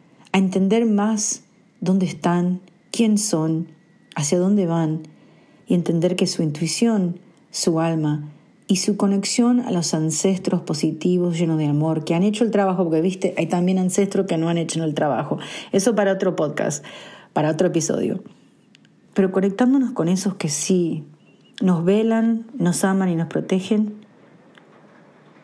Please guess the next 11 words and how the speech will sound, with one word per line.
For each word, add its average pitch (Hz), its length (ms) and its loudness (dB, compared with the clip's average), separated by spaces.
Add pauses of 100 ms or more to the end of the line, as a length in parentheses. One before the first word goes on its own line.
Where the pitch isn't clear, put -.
(200)
nos 185 300 2
dan 233 300 2
la 190 100 0
luz 202 260 0
para 165 260 -2
poder 170 320 0
seguir 170 420 0
evolucionando 151 680 0
en 151 80 0
esta 147 240 -4
tierra. 139 420 -4